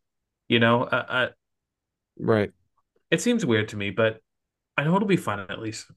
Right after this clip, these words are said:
Speaker 1: I, I feel like. Um,
Speaker 2: I mean, th-, it's gonna be fun. It'll be better than Deadpool two, I think.
Speaker 1: I would almost prefer if they treated them just as, like, a joke and not, like, a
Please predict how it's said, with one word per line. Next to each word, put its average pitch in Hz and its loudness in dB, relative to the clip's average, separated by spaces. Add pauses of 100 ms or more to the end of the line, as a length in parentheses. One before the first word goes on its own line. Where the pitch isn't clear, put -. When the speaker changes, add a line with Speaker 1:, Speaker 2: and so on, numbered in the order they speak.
Speaker 1:
I, 120 -4 (120)
I 107 -4
feel 101 -8
like. 113 -10 (200)
Um, 101 -4 (360)
Speaker 2:
I 170 8
mean, 165 6
th-, - -4 (240)
it's 151 4
gonna 185 8
be 139 8
fun. 90 -2 (240)
It'll 160 10
be 185 12
better 175 10
than 151 6
Deadpool 104 4
two, 98 2 (120)
I 104 -4
think. 98 -4 (1700)
Speaker 1:
I 156 6
would 208 8
almost 294 6 (120)
prefer 117 4
if 117 0
they 117 2
treated 107 -2
them 107 -4
just 104 -6
as, 101 -2
like, 101 -4
a 98 -4
joke 98 -8
and 104 -6
not, 101 -2
like, 101 -6
a 98 -6